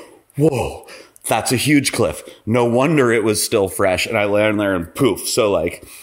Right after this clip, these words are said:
my love for Palisades Tahoe was solidified at that time. And what came from there was, like, everything. Like, the game of Gnar is my fifteen minutes of fame.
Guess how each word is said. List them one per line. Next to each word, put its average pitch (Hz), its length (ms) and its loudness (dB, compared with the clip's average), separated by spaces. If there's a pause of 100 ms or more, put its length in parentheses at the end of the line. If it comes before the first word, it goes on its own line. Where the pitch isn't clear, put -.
(300)
my 110 380 0
love 107 640 2
for 92 360 -2 (140)
Palisades 92 580 -4
Tahoe 87 460 0
was 85 220 -4
solidified 85 720 -4
at 82 320 -6
that 82 340 -8
time. 82 420 -6 (300)
And 98 180 -2
what 92 180 0
came 98 340 -4
from 107 240 -2
there 87 440 -2
was, 87 180 -4
like, 73 300 -4
everything. 69 500 -6
Like, - 340 -8 (300)
the 98 100 -2
game 98 380 -2
of 123 100 -4
Gnar 87 680 0
is 92 320 -2
my 92 280 0
fifteen 87 640 -4
minutes 82 360 -4
of 78 260 -6
fame. - 480 -6